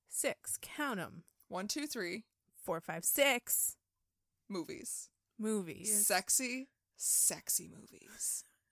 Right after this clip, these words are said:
Speaker 2: So sexy.
Speaker 1: 'Cause Adam and Eve knows what's good.
Speaker 2: Yeah, and they want you to, to have total control on your T V as
Speaker 1: <laughs>
Speaker 2: well.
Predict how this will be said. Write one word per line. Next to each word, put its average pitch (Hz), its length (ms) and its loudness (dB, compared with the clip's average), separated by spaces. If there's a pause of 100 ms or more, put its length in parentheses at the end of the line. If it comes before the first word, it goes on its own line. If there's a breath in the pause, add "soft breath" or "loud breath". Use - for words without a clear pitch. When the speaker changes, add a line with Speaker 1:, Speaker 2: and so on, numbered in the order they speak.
(580)
Speaker 2:
So - 260 -4
sexy. - 440 -8 (600 loud breath)
Speaker 1:
'Cause 233 180 -6 (100)
Adam 247 300 6
and 277 160 2
Eve 214 340 -2
knows 190 300 -2
what's 180 160 -6
good. 160 320 -6 (300)
Speaker 2:
Yeah, 233 240 2 (200)
and 190 160 -4
they 208 80 4
want 233 200 4
you 254 120 0
to, 240 160 0 (300)
to 214 60 -4
have 208 120 0
total 240 300 2
control 226 520 2
on 220 200 4
your 220 100 -4
T 226 180 -2
V 240 180 0
as 156 80 -2
Speaker 1:
<laughs> - 20 0
Speaker 2:
well. 160 360 2